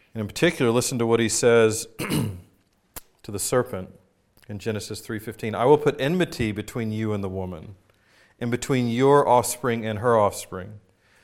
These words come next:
He shall bruise your head, and you shall bruise his heel." And so we see even there, just from the very beginning that sin enters the world, there's now gonna be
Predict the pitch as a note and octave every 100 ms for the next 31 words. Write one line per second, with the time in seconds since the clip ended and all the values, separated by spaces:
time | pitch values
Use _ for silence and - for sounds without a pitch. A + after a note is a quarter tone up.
0 | _ _ - C#3+ C#3+ D3 A#2+ A2 B2 B2+
1 | A#2+ A2+ G#2+ A2+ A#2+ A2 F#2 G#2 G#2 A2
2 | A#2 - G#2 F#2+ A2 A2 G#2 G2 F#2 -
3 | _ _ _ _ - G2+ - G#2+ G2+ F2+
4 | F2+ _ _ _ _ _ _ _ _ _
5 | _ _ _ - A2+ - A#2 G#2+ D#3 D#3+
6 | A#2+ A2 A2 C3+ A#2 G2 G#2+ - - G#2
7 | G2+ F#2 G2+ G2 A2+ C#3 C#3 B2+ A#2 G#2+
8 | G#2 - A#2 A#2 A2+ A#2+ G#2 A2+ G#2 G2
9 | F#2 G#2+ G#2 G#2 F#2+ G2+ G2 F#2+ F#2